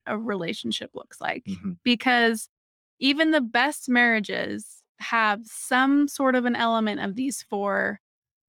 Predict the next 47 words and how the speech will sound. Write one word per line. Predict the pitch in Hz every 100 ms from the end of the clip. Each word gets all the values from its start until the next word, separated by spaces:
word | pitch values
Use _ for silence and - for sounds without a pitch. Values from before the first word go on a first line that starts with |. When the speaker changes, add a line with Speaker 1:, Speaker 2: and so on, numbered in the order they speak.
| -
Speaker 1:
in | 220 208
them. | 110 95 220 _ _ _ _ _ _ -
And | 226 220 - -
even | 262 269 262
the | 233 208 -
best | 262 277 -
marriages | 240 240 208 180 202
have | - 202 208 220
their | 220
arguments, | 202 202 190 180 247
have | - 208 202
their | 220
disagreements, | 214 - 202 202 202 202 - -
have | 202 113
Speaker 2:
They |
Speaker 1:
their | 117
Speaker 2:
get | -
Speaker 1:
issues | 127
that | 123
Speaker 2:
defensive. | 117 104 90
Speaker 1:
they're | 196 196
working | 190 208 214 196
on. | 185 110
Speaker 2:
They're | 107 101
a |
little | 117 120 123
overly | 123 127 123
critical | 127 104 95 98
of | 92
each | 87
other | 90 87
in | 90
some | - 92 -
s-, | - -
Speaker 1:
And | 254
I | 240
Speaker 2:
situations. | 214 175
Speaker 1:
think | 269 269 247 - -
sometimes | - 247 254 262 240 226 220
people | - 233 214 208
run | 214 226
into | 220 220
these | 220 214
things | - 220 220
and | 214 208
they | 202
think, | - 202 180 196